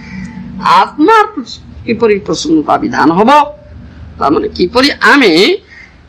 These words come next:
ଭଗବାନଙ୍କ ସେବାରେ, ପ୍ରେମମୟୀ ସେବା ନିଯୁକ୍ତ ହେଇକରି ଭଗବାନଙ୍କ ପ୍ରୀତି ବିଧାନ କରିବା, ଏଇଟା ଲକ୍ଷ୍ୟ। ଏ ଲକ୍ଷ୍ୟ ମାନବ ଜୀବନର ଉଦ୍ଦେଶ୍ୟ ଏଇଟା। ଯେତେବେଳେ ଏଇ କଥା କରାଯିବ,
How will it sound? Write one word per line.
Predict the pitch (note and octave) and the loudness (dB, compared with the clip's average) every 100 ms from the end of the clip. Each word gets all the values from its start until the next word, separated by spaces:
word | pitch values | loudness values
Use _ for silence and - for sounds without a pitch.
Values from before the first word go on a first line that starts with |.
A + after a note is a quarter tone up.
| - C#3 | -12 -8
ଭଗବାନଙ୍କ | D#3 F#3 A3 B3 D4+ | -2 0 2 2 0
ସେବାରେ, | - - - C#3+ E3+ B3 D#4 E3+ - | -4 -6 -4 0 2 2 0 -4 0
ପ୍ରେମମୟୀ | G3 F3+ A#3+ B3 | 0 2 2 0
ସେବା | - - E3+ B3+ | -2 -4 -2 0
ନିଯୁକ୍ତ | C#4+ A3 G#3+ G3+ | -2 -4 -2 0
ହେଇକରି | F#3 F#3 D3+ - - - - - - - - - - | 0 2 0 -2 -6 -20 -20 -20 -20 -20 -20 -20 -18
ଭଗବାନଙ୍କ | - C3 D3 D#3 F#3+ B3 | -8 -2 2 2 0 -4
ପ୍ରୀତି | A#3 E3+ D3+ - | -4 -2 -2 -2
ବିଧାନ | - - - - - | -6 -8 -14 -16 -20
କରିବା, | G#1+ - - - - - - _ - - - - - - - | -20 -20 -20 -20 -20 -20 -20 _ -20 -20 -20 -20 -20 -10 -4
ଏଇଟା | A3+ - | -2 0
ଲକ୍ଷ୍ୟ। | F3 - - - - - - - - - - - | -2 -4 -8 -10 -10 -20 -20 -20 -20 -20 -20 -4
ଏ | C4+ | 2
ଲକ୍ଷ୍ୟ | G4+ - - - - _ _ - F#3 | 2 2 -4 -14 -16 _ _ -8 0
ମାନବ | G3 F#3 F#3 | 2 4 2
ଜୀବନର | F3+ F#3+ F#3+ F#3+ | 2 2 4 4
ଉଦ୍ଦେଶ୍ୟ | E3 D#3+ G3 - - - | 2 2 0 -2 -6 0
ଏଇଟା। | G#3 D3+ - - - - - - - - - - - - - F#3+ | 0 0 -6 -8 -20 -20 -20 -20 -20 -20 -20 -20 -20 -20 -18 -4
ଯେତେବେଳେ | C4 C#4+ E4 D#4 - | 0 4 4 2 2
ଏଇ | C#4+ | 2
କଥା | G4+ G#4 | 2 2
କରାଯିବ, | G#4 B4 A4+ F#4 F#4+ | 4 4 4 2 2